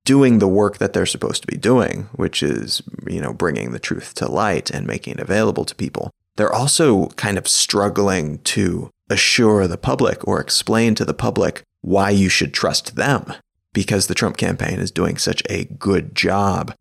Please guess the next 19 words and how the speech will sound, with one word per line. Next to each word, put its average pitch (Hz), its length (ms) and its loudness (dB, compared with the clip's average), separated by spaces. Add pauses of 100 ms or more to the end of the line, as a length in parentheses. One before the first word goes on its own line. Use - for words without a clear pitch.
(160)
casting - 640 -2
doubt - 640 -4 (300)
for, 127 320 4
for 107 180 0
some 101 360 2
portion - 380 -4
of - 80 -8
the - 40 -14
population, - 640 -2
at - 140 -6
least, - 360 -6 (560)
on 101 200 2
the 95 80 4
media 92 340 0
as - 100 -6
a - 80 -4
whole. 110 360 0 (420)
And 95 140 0
so 98 840 2